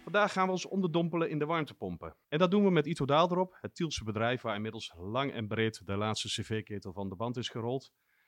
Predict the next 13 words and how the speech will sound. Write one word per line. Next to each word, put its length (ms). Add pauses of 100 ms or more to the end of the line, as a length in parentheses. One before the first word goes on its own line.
(160)
Tegenover 480
mij 180
zit, 220
eh, 140
Niek 180
de 80
Jong, 320 (340)
Category 460
Manager 500
Renewables, 840
oftewel 680
de 140
warmtepompenstrateeg 1160